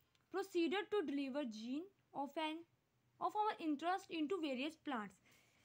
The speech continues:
इसलिए हम ट्यूमर इंक्लूडिंग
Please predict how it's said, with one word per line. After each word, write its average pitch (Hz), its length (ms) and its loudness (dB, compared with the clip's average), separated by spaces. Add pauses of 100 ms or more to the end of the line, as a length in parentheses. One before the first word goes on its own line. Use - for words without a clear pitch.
(300)
इसलिए 320 200 2
हम 392 340 4 (680)
ट्यूमर 381 460 4
इंक्लूडिंग 311 680 2